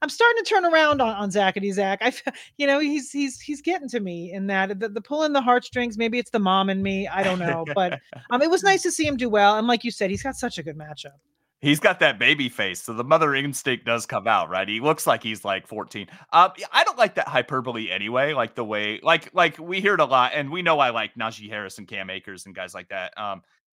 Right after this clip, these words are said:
Speaker 2: Cam Akers is harder to defend <laughs> right now. Uh, but I will say, uh, the, the hyperbole around them is that they are bad at football and bad people, and, and it's, I, it's too much. I don't like that. Just, you know, we don't
Speaker 1: Well,
Speaker 2: have
Speaker 1: it's
Speaker 2: to
Speaker 1: just,
Speaker 2: use
Speaker 1: it's
Speaker 2: that
Speaker 1: just
Speaker 2: type of
Speaker 1: not
Speaker 2: stuff.
Speaker 1: true. <laughs> I
Speaker 2: Yeah.
Speaker 1: mean, that, you know,
Speaker 2: Right.
Speaker 1: they,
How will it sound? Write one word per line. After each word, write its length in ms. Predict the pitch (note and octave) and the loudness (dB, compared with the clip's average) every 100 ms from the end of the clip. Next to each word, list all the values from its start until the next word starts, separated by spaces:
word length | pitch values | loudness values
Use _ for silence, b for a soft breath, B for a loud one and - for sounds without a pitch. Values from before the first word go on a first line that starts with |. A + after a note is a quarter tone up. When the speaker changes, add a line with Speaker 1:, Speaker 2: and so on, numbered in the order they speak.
| - - | -20 -6
Speaker 2:
Cam 180 | E3+ D#3 | -2 -2
Akers 320 | C#3 C3 A2 | -2 -6 -12
is 100 | A2 | -8
harder 240 | B2+ A2+ G2+ | -8 -8 -12
to 120 | G#2+ | -20
defend 460 | G2+ G#2+ G#2 C3+ | -16 -12 -12 -6
<laughs> 0 | |
right 160 | C3+ A2+ | -6 -6
now. 240 | A#2 B2 - C#4+ G3 | -6 -6 -8 -20 -6
Uh, 220 | C#3+ C3+ C3+ | 0 0 0
but 220 | E3 E3+ D#3+ | 2 2 2
I 100 | E3+ | -2
will 180 | F#3 G#3+ | -2 -8
say, 360 | - G3 F3+ E3 | -6 -4 -4 -4
uh, 240 | D3+ C#3+ C3+ - | -2 0 -2 -8
the, 360 | C3 C#3+ E3 - _ | -16 -12 -12 -14 _
the 100 | E3+ | -4
hyperbole 500 | D#3+ F3 B3 E4+ A#3+ | -2 -2 -4 -8 -8
around 180 | E3+ D#3+ | -2 -2
them 100 | C#3+ | -2
is 120 | C3 | -10
that 180 | C3 A#2+ | -10 -8
they 80 | C3 | -6
are 160 | B2 - | -6 -6
bad 360 | G#2+ G2+ G#2+ G#2+ | -4 -2 -2 -4
at 160 | A2 | -10
football 500 | - A#2+ G#2 G#2 G2+ | -12 -12 -6 -6 -6
and 180 | G2+ G2 | -10 -10
bad 340 | A2 G2+ F#2+ - | -6 -6 -6 -10
people, 480 | G#2+ F#2+ G#2 G2+ G#2+ | -16 -14 -14 -12 -14
and, 120 | A#2+ | -12
and 200 | D#3 F#3+ | -8 -8
it's, 200 | F#3 - - | -10 -16 -16
I, 140 | F3 _ _ _ _ - - | -16 _ _ _ _ -20 -14
it's 200 | G3 - | -14 -14
too 180 | - G3 | -16 -12
much. 280 | G#2 - B2+ | -12 -10 -6
I 60 | |
don't 160 | B2 A2 | -6 -8
like 160 | D#2 - | -14 -16
that. 180 | D#2+ - | -18 -18
Just, 220 | C#3 _ | -20 _
you 100 | C#3 | -18
know, 140 | F2+ E2+ _ _ - | -16 -18 _ _ -8
we 100 | F4+ | -4
don't 100 | G4 | 2
Speaker 1:
Well, 100 | F4 | 4
Speaker 2:
have 80 | D#4 | 2
Speaker 1:
it's 80 | |
Speaker 2:
to 100 | - D#4+ | 2 -2
Speaker 1:
just, 120 | C#4+ | 0
Speaker 2:
use 100 | D#4+ | -4
Speaker 1:
it's 80 | - | -4
Speaker 2:
that 80 | F4+ | -4
Speaker 1:
just 140 | - | 0
Speaker 2:
type 60 | E4+ | 2
of 60 | |
Speaker 1:
not 120 | B3 | 2
Speaker 2:
stuff. 120 | - - | 0 -4
Speaker 1:
true. 440 | D4 C4+ D#3+ E3 G3+ | 0 0 0 -8 -4
<laughs> 80 | D#4 | 0
I 60 | |
Speaker 2:
Yeah. 220 | C#4+ D4+ | 2 2
Speaker 1:
mean, 300 | D4 C#4+ C4 | 2 0 -2
that, 180 | B3+ A#3 | -2 0
you 120 | C4+ | 0
know, 80 | A#3 | 2
Speaker 2:
Right. 200 | A3+ A#3+ | 2 2
Speaker 1:
they, 280 | B3 B3 | 4 2